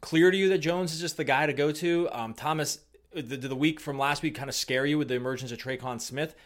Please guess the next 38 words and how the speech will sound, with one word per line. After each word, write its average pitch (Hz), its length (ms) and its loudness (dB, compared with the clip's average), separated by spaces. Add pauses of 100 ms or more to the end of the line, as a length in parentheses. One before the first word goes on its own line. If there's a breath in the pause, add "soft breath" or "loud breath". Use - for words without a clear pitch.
(140 soft breath)
in 151 80 -4
that 156 160 0
passing 160 340 -2
game? 165 220 -2
These 139 160 -4
are 147 40 -4
the 131 60 -6
two, 131 240 -6 (320 loud breath)
these 185 140 4
are 170 60 6
the 170 40 -12
two 170 120 2
top 156 300 2
tier 139 400 0 (220 loud breath)
wide 135 200 4
receiver 151 360 -2
options 117 540 -6
to, 110 240 -10
to 110 200 -16
choose 196 380 -4
from. 117 360 -4 (340 soft breath)
Do 135 80 -6
you 135 280 0 (120)
have 139 240 2
a, 131 120 -4 (140)
a 143 60 -2
leaning 139 500 0
one 139 180 2
way 127 120 2
or 117 80 4
the 110 100 0
other 98 140 -2
before 92 180 -12
we 95 80 -10
get 87 120 -10
out 76 100 -10
of 82 60 -14
here? - 80 -18